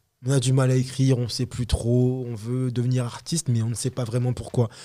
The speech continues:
On veut faire de la photo, mais on ne sait pas trop pourquoi, parce que c'est tendance et parce que ça devient un peu un moment où on peut devenir quelqu'un. Mais devenir quelqu'un, c'est être qui, en fait ?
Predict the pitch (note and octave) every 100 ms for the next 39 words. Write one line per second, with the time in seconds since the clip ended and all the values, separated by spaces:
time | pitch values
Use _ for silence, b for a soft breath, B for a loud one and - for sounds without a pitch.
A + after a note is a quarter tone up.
0 | B B - C3+ C#3+ C#3+ D3+ D#3 D3 E3
1 | - G#3+ - B B B C3 D3 D3+ C#3+
2 | C#3+ C#3 C3+ C3+ C3+ C3 C3 - B2+ B2+
3 | - B2 C3 - D3 C#3 - - - B2
4 | C#3 C3+ D3+ C#3 A#2+ B2 - C#3 B2 G2+
5 | B2 C#3 C#3 B2+ A2+ - C3 B2+ A#2 B2
6 | B2+ C#3 C#3+ B2 C3 B2+ A#2 - C3 A#2+
7 | B2 A#2 A#2+ - G#2 - _ _ _ _
8 | B2 B2 C3+ C3 C3+ - C3+ B2 G#2 -
9 | G#2+ - - -